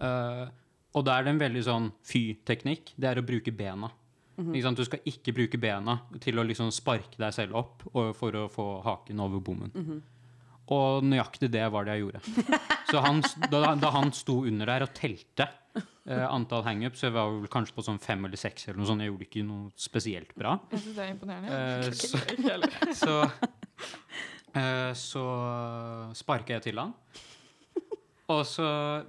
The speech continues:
Speaker 1: merket jeg at jeg hadde truffet noe. Men jeg tenkte at nå må jeg bare fortsette, for at jeg vil gjerne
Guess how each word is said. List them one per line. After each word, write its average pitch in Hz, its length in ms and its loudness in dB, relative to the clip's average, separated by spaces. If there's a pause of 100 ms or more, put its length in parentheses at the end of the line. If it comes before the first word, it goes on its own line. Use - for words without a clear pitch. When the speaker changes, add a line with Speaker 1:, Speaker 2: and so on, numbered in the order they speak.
(100)
Speaker 1:
merket 151 400 0
jeg 110 80 0
at 117 100 -6
jeg 165 80 0
hadde 127 200 -4
truffet - 440 -6
noe. 95 200 -4 (580)
Men 156 220 4
jeg 160 100 0
tenkte 131 300 0
at 123 100 -2
nå 123 80 0
må 123 140 2
jeg 113 80 -2
bare 110 120 -2
fortsette, - 480 -4
for 139 120 0
at 110 180 0
jeg 107 120 2
vil 110 80 2
gjerne 98 260 -2